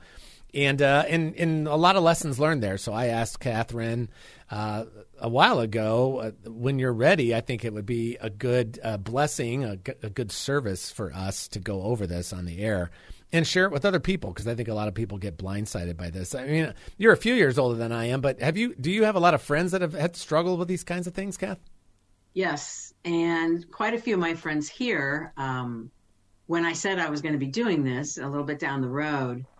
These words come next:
Speaker 2: they all recognized that, "Oh, well, you could probably really help some people."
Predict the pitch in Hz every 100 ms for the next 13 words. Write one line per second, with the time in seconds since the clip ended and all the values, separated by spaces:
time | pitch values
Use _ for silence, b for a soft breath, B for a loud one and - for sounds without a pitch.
0 | _ _ _ - 143 156 175 160 147 151
1 | 151 151 139 143 131 131 127 - 131 110
2 | 151 143 - 120 165 151 139 147 170 139
3 | 151 135 135 131 131 135 156 - 135 131
4 | 123 127 139